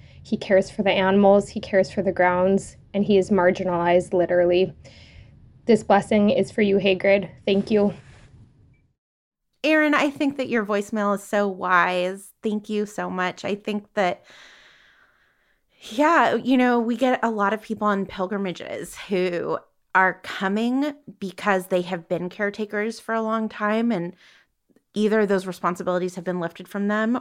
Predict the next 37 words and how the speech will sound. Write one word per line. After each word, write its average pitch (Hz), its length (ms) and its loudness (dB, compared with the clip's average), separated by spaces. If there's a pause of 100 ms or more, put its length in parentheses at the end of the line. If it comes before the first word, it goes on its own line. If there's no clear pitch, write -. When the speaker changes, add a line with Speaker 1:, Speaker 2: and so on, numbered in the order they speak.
Speaker 2:
or 185 220 0
they 180 180 -4
are 170 100 -4
in - 160 -8
the - 80 -6
midst - 380 -8
of 196 80 -8
trying 175 200 -8
to 180 60 -10
figure 175 240 -6
out - 100 -4
how 170 120 -8
to 175 80 -6
manage 170 420 -10
that. - 320 -10 (400)
And 202 220 2
there's 202 180 2
something 202 300 -2
so 185 200 -2
profound 175 600 -2
about 170 220 -4
a 170 40 -4
long 170 440 -4
relationship 175 760 -10
with 170 280 -4 (480)
caregiving 196 800 -4
that 190 180 -4
people 190 260 -6
feel 180 240 -2
as 185 120 -2
though 180 100 -2
they 180 160 -4
need 165 280 -6
distance - 400 -6
from 226 260 -2
it 247 180 -2
in 185 100 -6